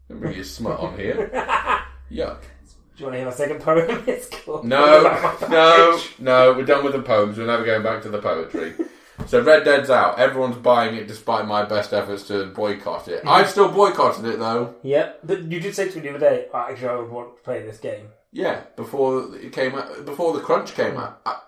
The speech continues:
Speaker 1: I've wanted to play this game.
Speaker 2: Is this true? 'Cause I've
Speaker 1: Yes.
Speaker 2: literally never heard you say anything
Speaker 1: I
Speaker 2: about
Speaker 1: was,
Speaker 2: this game
Speaker 1: I was gonna buy it
Speaker 2: prior
Speaker 1: until we
Speaker 2: to
Speaker 1: found
Speaker 2: last
Speaker 1: out
Speaker 2: week.
Speaker 1: about the crunch. Not
Speaker 2: I'm
Speaker 1: anymore.
Speaker 2: not, I'm not so sure that's true.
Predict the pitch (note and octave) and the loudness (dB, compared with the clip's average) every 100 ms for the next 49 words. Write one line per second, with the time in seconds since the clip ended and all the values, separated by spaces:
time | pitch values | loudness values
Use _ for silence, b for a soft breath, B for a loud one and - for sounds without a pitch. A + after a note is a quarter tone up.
0 | _ - E3+ - C#3 G3 F#3+ D3 D3 D#3+ | _ 0 0 2 2 2 2 -6 0 0
1 | D#3 D#3 - G3 A#3 B3 A#3+ - A#3 A#3 | 0 -4 -2 0 0 -2 -8 -6 -6 -4
2 | D#3+ G3+ A#3 D4+ C4 G#3+ F#3 F#3 G3 G3 | 0 4 6 6 4 0 -6 2 6 10
3 | F#3+ E3+ F3+ E3+ E3 E3 - D3+ - G#2+ | 8 8 6 6 2 -6 0 0 0 -8
4 | - _ _ _ _ D#3+ D3 D3 C#3+ A#3+ | -14 _ _ _ _ -4 -4 -2 2 4
5 | A#3+ A3 - D#3+ - G#3+ A3+ G3 F#3+ F3+ | 4 2 0 2 2 4 2 0 -2 2
6 | B3 B3+ - D3 D3+ D3+ C#3+ D3+ D3 C#3 | 4 6 6 6 6 6 4 6 4 4
7 | C3+ B2+ C3+ B2+ - D#3+ - - - - | 2 0 -2 -4 -2 -2 -2 -8 -16 -20
8 | _ _ _ _ _ _ _ G#2 G#3 G3+ | _ _ _ _ _ _ _ 0 2 4
9 | F#3 F3 E3 E3 F3 E3+ D#3+ C#3+ C3 C3 | 2 2 0 2 0 0 -2 -6 -8 -8
10 | C3+ B2+ B2 - - - - | -4 -4 -4 -8 -12 -12 -12